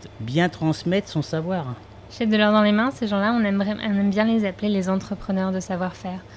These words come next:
Speaker 2: Parce qu'on oublie, en fait, et je pense que c'est ça qui manque chez les jeunes, c'est que les jeunes ont l'image d'un métier manuel comme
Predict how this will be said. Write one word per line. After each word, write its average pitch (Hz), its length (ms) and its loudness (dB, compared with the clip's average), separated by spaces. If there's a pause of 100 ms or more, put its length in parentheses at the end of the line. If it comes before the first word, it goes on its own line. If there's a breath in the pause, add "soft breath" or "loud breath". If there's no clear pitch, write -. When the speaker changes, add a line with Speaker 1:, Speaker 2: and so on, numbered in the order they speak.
(260 loud breath)
Speaker 2:
Parce - 140 -8
qu'on 208 220 2
oublie, 214 360 0 (480 loud breath)
en 214 100 -4
fait, 208 240 0 (140)
et 233 100 -2
je 196 80 -2
pense 247 240 -4
que 226 100 -8
c'est 208 160 -4
ça 240 160 -2
qui 233 160 -2
manque 208 240 2
chez 202 120 -10
les 196 80 -4
jeunes, 196 240 -2
c'est 202 120 -10
que - 100 -14
les 202 80 -4
jeunes 214 200 0
ont 208 180 0
l'image 196 340 -2
d'un 202 100 -2
métier 196 260 -4
manuel 196 360 -2
comme 196 200 -4